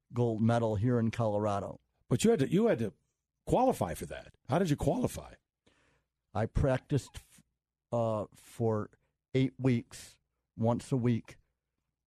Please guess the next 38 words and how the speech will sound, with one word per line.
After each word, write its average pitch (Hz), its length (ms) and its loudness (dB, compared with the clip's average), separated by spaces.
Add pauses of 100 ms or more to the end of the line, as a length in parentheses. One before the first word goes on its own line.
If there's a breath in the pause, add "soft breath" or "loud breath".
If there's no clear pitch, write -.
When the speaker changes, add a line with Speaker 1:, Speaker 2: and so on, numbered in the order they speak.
(300)
Speaker 1:
for, 107 600 -2 (160)
uh, 107 360 -2 (1040)
two 151 200 2
months 120 320 0
before 117 420 -4
the 82 120 -8
competition. 110 680 -2
So - 160 -6
we 107 160 -2
started 110 500 -2
in 98 320 -4 (580)
about 107 340 -4
June 87 500 0 (1200)
practicing. 98 680 -4 (160)
Speaker 2:
And 117 80 0
then 131 100 4
you 120 100 4
had 123 100 2
another 123 280 0
tournament 135 420 0 (100)
to - 80 -8
qualify 127 520 0
for 117 120 -6
the 110 80 -2
big 113 180 0
state 123 240 -2
competition, 147 580 -2
didn't 110 260 -2
you? 208 100 -2 (320)
Speaker 1:
Our 117 200 2
area 127 320 2
competition 113 760 -2
that 104 140 -2
was 104 160 -2
held 113 280 2
at 101 100 -2
Aurora 101 400 0
Hills. 95 380 -2